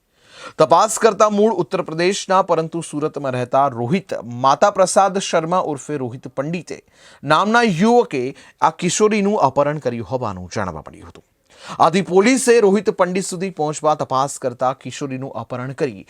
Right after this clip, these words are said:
આરોપી રાજસ્થાનની ટ્રેનમાં બેસી ગયો હોવાનું જાણવા મળતા જ વલસાડ સિટી પોલીસની ટીમ આરોપીનો પીછો કરી રાજસ્થાન પહોંચી હતી.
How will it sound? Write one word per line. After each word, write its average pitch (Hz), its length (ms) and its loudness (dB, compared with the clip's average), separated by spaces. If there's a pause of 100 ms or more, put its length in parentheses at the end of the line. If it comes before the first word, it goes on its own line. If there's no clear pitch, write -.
(240)
આરોપી 202 500 4
રાજસ્થાનની 196 680 2
ટ્રેનમાં 175 480 0
બેસી 139 240 -4
ગયો 131 200 -2
હોવાનું 127 580 -8
જાણવા 120 260 -4
મળતા 160 400 2
જ - 40 -8 (560)
વલસાડ 170 400 4
સિટી 214 220 -4
પોલીસની 175 420 -6
ટીમ 170 300 -6
આરોપીનો 135 460 -4
પીછો 123 320 -14
કરી 127 200 -8
રાજસ્થાન 110 600 -6
પહોંચી 92 400 -16
હતી. - 180 -18